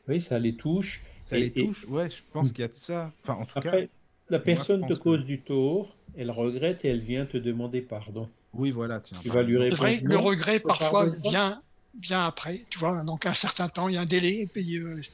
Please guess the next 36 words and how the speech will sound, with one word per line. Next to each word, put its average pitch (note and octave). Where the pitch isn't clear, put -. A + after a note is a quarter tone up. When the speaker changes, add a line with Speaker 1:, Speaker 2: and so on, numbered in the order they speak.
Speaker 3:
il F#3
y -
a F3
le E3+
regret E3
après E3
qui -
vient. E3+
C'est G#3
vrai, E3+
ça, D#3
des D#3+
fois. D3
Speaker 1:
Ça, -
c'est D3
le, C#3
Speaker 3:
Certaines A#2+
Speaker 1:
le, A#2
l'autre A#2
Speaker 3:
situations. D3
Speaker 1:
moyen C#3+
mnémotechnique, C3+
c'est A2
quand A#2+
on A#2
fait A#2
une, G#2+
une A2+
bêtise, A2+
faut C#3
prendre C3
le C#3+
R C#3+
E C3
R. -
Speaker 3:
Oui. D#3+